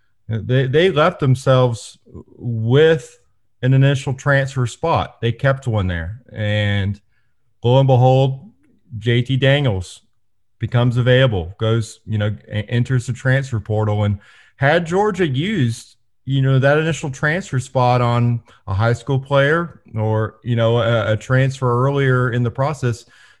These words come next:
they wouldn't have been able to bring him in regardless. They would have had no shot with J T Daniels. They would have been, in, you know, a, a,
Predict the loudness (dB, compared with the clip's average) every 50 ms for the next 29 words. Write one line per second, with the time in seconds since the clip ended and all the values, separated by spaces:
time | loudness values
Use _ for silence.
0 | _ -2 0 0 2 2 0 0 0 -2 -2 0 0 0 0 0 2 0 0 2
1 | 2 2 2 4 4 4 4 2 2 0 0 0 2 2 2 0 -2 -6 -14 -16
2 | -8 -4 -4 -2 0 2 2 2 0 0 0 0 0 0 0 0 0 0 0 0
3 | -4 -6 -4 -4 -4 -4 -6 -8 -8 -8 -8 -8 -10 -14 -18 -14 -6 -2 -2 0
4 | 0 0 0 0 -2 -2 -2 -2 -2 -2 -2 -6 -8 -4 -2 0 0 0 0 -4
5 | _ _ _ _ _ _ _ _ _ _ _ _ _ _ _ -4 -4 -2 -2 -2
6 | -2 -2 -2 -4 -8